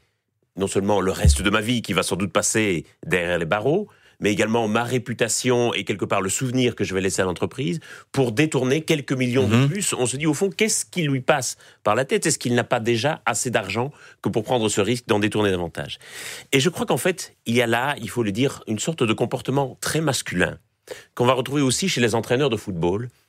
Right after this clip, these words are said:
Speaker 1: c'est-à-dire où les grands patrons vont s'imaginer que leur valeur, en fait, est évaluée au niveau du salaire qu'ils gagnent. Et que donc, ils vont en fait se comparer les uns aux autres. Et je pense que ce qui a déclenché ça chez Carlos Ghosn,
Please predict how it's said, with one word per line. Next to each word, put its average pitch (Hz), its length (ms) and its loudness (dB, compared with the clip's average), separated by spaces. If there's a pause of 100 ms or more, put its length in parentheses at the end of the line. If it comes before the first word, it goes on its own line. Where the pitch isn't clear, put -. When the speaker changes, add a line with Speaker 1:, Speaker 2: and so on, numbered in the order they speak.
(100)
Speaker 1:
c'est-à-dire 151 360 2
où 156 40 2
les 135 100 2
grands 151 160 0
patrons 156 340 -4
vont 151 140 0
s'imaginer 131 460 -2
que 151 100 0
leur 135 180 2
valeur, 117 760 -2 (400)
en 110 120 0
fait, 165 340 -6
est 123 180 -2
évaluée 117 540 0 (400)
au 120 140 4
niveau 127 340 0
du 113 180 -6
salaire 113 600 0
qu'ils 95 200 -8
gagnent. - 340 -4 (440)
Et 120 60 2
que 120 80 0
donc, 214 260 0
ils 147 80 -2
vont 143 120 2
en 156 80 2
fait 185 160 0
se 151 100 0
comparer 165 500 0
les 120 200 0
uns 127 40 0
aux 123 220 2
autres. 170 320 0
Et 117 80 0
je 120 120 -2
pense 175 320 0
que 107 120 -4
ce - 160 0
qui 165 140 0
a - 20 2
déclenché 131 460 -2
ça 95 280 -4 (320)
chez - 200 -2
Carlos 117 260 2
Ghosn, 131 300 0